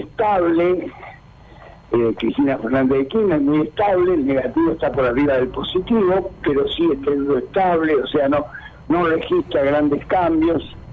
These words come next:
El gobernador Kicillof ha tenido un crecimiento en la imagen que también se detuvo, porque en enero y febrero, bueno, venía del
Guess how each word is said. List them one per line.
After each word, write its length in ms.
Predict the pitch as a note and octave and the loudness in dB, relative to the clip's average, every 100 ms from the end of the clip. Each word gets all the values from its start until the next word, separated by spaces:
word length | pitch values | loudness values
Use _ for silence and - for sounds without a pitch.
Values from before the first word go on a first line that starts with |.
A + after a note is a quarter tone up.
| - - - - - - - | -16 -14 -16 -16 -16 -18 -2
El 200 | C#3+ D#3 | 2 2
gobernador 680 | C#3+ D3 D3 D3 D3+ E3+ E3+ | 2 2 2 2 2 2 0
Kicillof 500 | D3 - D3 E3 E3 - - - - - - | -2 0 0 2 0 -4 -4 -2 -2 -2 -2
ha 60 | |
tenido 680 | C3 C#3+ C#3+ D3+ D3+ C#3 B2+ - - - - - - - - - - - | 0 2 2 2 2 2 0 -6 -12 -16 -16 -18 -16 -16 -14 -10 -8 -2
un 160 | G#2 - | 0 0
crecimiento 560 | A2+ - D#3+ F3 E3 E3 | -2 -4 -2 0 0 -2
en 60 | |
la 60 | D#3+ | -6
imagen 400 | F3+ - E3 C#3+ | -6 -6 -6 -4
que 100 | C#3 | -2
también 440 | B2+ C#3 G3 F3+ C3+ | 0 0 0 0 0
se 80 | |
detuvo, 500 | C3 A#2 A#3+ A#3 D#3+ | -2 0 0 0 0
porque 220 | A2 - C4 | -2 -6 -2
en 140 | A#2 | 0
enero 220 | C#3 D#3+ D#3+ | 2 0 -2
y 220 | - C#3+ | -6 -6
febrero, 320 | C#3 E3+ D#3+ | -8 -4 -2
bueno, 260 | D3+ C#3 B2 | -2 -2 0
venía 360 | C3 D#3+ D#3+ | 2 2 2
del 180 | D3 C3+ | 2 0